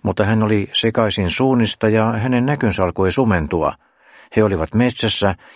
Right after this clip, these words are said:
ja puut, joiden suojassa hyökkäys oli tehty, saartoivat hänet. Toinen tyttö, Anissa Wire, myös kaksitoistavuotias,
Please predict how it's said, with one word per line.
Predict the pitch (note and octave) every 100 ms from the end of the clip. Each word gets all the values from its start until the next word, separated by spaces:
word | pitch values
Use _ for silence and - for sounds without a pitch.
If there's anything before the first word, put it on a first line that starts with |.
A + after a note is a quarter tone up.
| -
ja | G2+
puut, | A#2+ A#2
joiden | A2 G#2 G#2
suojassa | A#2+ A2+ G#2 A2+
hyökkäys | G2+ A2+ - G2 F2+
oli | D#2+ E2+
tehty, | - B2 G2 - G2 - - -
saartoivat | D3+ C#3 A2+ - E2 D#2+
hänet. | F#2+ D2 A1 - - _ _ _ _ _ _ _ - - _
Toinen | G2 B2 C#3 B2
tyttö, | C3 B2+ C3 B2+ C3
Anissa | A2 A2 F#2 F2+
Wire, | G2 B2+ A#2 A2 G#2+ - -
myös | A#2 D3 C3
kaksitoistavuotias, | G#2+ - G#2 G2 - F#2+ F#2+ - F#2+ F2+ -